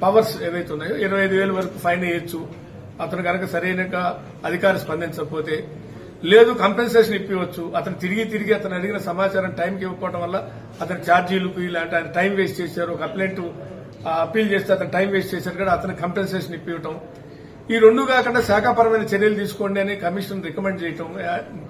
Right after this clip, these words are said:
మేమిచ్చే హీరింగ్లో కండక్ట్ చేసి దాన్ని ఆర్డర్ ఇస్తాం, అంటే జడ్జిమెంట్ లాంటిది.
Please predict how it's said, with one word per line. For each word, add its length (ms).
మేమిచ్చే 380
హీరింగ్లో 1000
కండక్ట్ 300
చేసి 140
దాన్ని 200
ఆర్డర్ 240
ఇస్తాం, 240
అంటే 200
జడ్జిమెంట్ 420
లాంటిది. 260